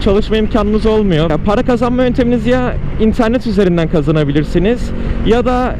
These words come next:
al sat vesaire yapabilirsiniz. Ben Letgo'da çok fazla al sat yaptım. Kendi ürünlerimin de hepsini sattım. Hatta buraya şu anda S S'leri koyuyorum.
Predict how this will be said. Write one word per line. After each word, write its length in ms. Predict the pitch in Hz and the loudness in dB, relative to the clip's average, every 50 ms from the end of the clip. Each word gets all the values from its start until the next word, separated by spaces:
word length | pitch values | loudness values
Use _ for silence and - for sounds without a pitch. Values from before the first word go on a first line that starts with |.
| - - | -2 0
al 160 | 175 214 226 | 0 0 0
sat 300 | 214 - 254 240 240 - | 0 0 0 -2 0 0
vesaire 400 | 226 220 214 - 233 208 220 226 | 0 0 0 2 0 2 2 2
yapabilirsiniz. 720 | 220 220 226 208 175 160 156 151 - - 160 180 170 - | 0 0 0 0 0 0 0 0 0 0 0 0 0 0
Ben 180 | 185 185 190 202 | 0 2 2 2
Letgo'da 360 | 214 214 - 208 214 202 214 | 0 0 0 0 0 0 0
çok 200 | - 233 220 - | 0 0 0 0
fazla 280 | 226 202 175 156 156 151 | 0 0 0 0 0 0
al 180 | 123 139 151 | 0 0 0
sat 300 | 139 - 160 139 - - | 0 0 0 -2 0 0
yaptım. 360 | 156 135 131 - - 185 185 196 202 - - - - - - - - - | 0 0 0 0 0 0 0 0 0 -2 -2 -2 -4 -4 -4 -4 -2 0
Kendi 280 | - 208 180 196 190 | 0 2 2 2 2
ürünlerimin 580 | 233 226 202 196 196 202 196 190 196 214 220 208 | 2 2 2 2 2 2 2 2 2 2 2 2
de 80 | 202 175 | 2 0
hepsini 320 | 160 - - 156 147 151 | 0 -2 -2 -2 0 0
sattım. 340 | - 165 143 139 - 170 175 | 0 0 0 0 0 0 0
Hatta 320 | 180 180 - 208 196 185 | 0 0 0 0 0 0
buraya 200 | 185 196 202 196 | 2 2 0 0
şu 160 | - - 208 | 0 0 0
anda 260 | 190 190 190 196 180 - | 0 0 0 0 0 0
S 180 | - 196 190 | 0 0 0
S'leri 280 | - - 202 185 208 - | 0 0 0 0 0 0
koyuyorum. 540 | - 190 185 190 190 190 175 147 151 160 - | 0 0 2 2 2 2 2 0 0 -2 -2